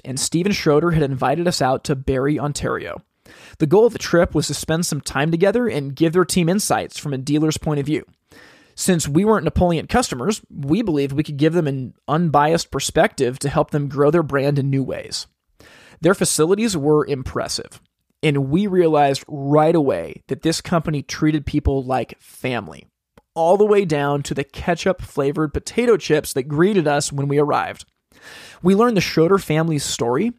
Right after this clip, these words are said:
and saw how intentional they'd been to groom Steven and Chris for the roles of co-C E O when the time was right. As we walked through their facilities, more like a small city than anything else, we saw their efforts to innovate at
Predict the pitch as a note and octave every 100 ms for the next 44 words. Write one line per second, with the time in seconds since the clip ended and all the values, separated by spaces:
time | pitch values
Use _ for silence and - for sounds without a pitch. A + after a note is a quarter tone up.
0 | _ D3+ - F#3 G3 G3+ G#3+ D3+ - -
1 | G3+ G#3 - C#3+ C#3+ C#3 C3+ C3+ C3 D#3+
2 | C#3 C3+ D3+ D#3 - - E3+ F3 F3 C#3+
3 | - - F#3+ B2 - - - _ - D3
4 | C#3+ E3 D#3 C3+ C3+ - - D3 D3+ -
5 | C#3+ C#3 C#3 D3 G#3+ - - D#3 D3+ -
6 | C3+ C3+ - B2 G#2 - _ _ _ _
7 | _ - E3 F#3+ E3 G#3 - - G#3+ F#3
8 | D3+ - D3+ C3 D#2+ F2 - - F#3+ E3
9 | F3+ D#3+ C3+ - D3+ D3+ E3+ - D#3+ A#2+
10 | A#2 C#3 - C3+ C3+ B2 B2+ - - -
11 | - - - D3 D#3+ - F#3 A#3 G#3 D#3+
12 | - E3 - - D3 D3+ D#3+ E3 F3+ C3